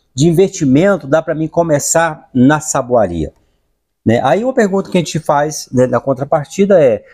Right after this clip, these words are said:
"Você quer começar com quais produtos?" No nosso curso, no caso, o primeiro módulo é tudo sobre a saboaria artesanal, desde a base ao produto finalizado. No segundo módulo, são as formulações de cosmético. No terceiro módulo, são os saneantes, os produtos de limpeza.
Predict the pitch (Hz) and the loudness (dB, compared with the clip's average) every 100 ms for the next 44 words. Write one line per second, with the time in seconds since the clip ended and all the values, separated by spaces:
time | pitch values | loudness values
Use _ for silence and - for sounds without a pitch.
0 | _ - 139 160 175 175 156 151 170 170 | _ -4 -2 0 0 0 -2 -2 0 -2
1 | 170 143 - 185 208 - - 143 104 90 | -4 -8 -2 0 0 -4 -2 -2 0 -2
2 | - _ _ _ _ _ _ _ - 175 | -4 _ _ _ _ _ _ _ -2 2
3 | 196 - 160 156 160 165 175 190 190 196 | 0 -2 -2 -2 -2 -2 0 0 -2 0
4 | 180 170 151 143 139 127 131 135 139 147 | 2 2 2 2 2 2 -2 -2 -6 -2
5 | 131 127 127 123 123 120 127 135 139 156 | 0 0 -2 0 0 0 -2 -2 0 2
6 | 170 185 196 185 175 147 156 160 170 175 | 2 2 0 2 0 0 0 0 -2 -2
7 | 196 196 196 123 80 - _ _ - - | 0 2 2 0 -4 -6 _ _ -18 -2
8 | 240 240 185 151 104 104 147 160 110 - | -2 2 2 4 2 2 4 2 -2 -2
9 | 139 - 147 156 147 - 147 - 175 147 | -2 0 2 2 2 -2 -4 0 0 2
10 | 131 98 - _ _ _ _ - 240 226 | 2 0 -8 _ _ _ _ -2 0 0
11 | - 175 170 165 175 - 202 202 233 247 | 2 0 2 2 0 0 0 0 0 2
12 | 185 185 - 123 - 160 170 156 214 202 | 4 2 0 -8 -2 0 0 -2 2 2
13 | 139 127 104 85 | 4 2 2 -4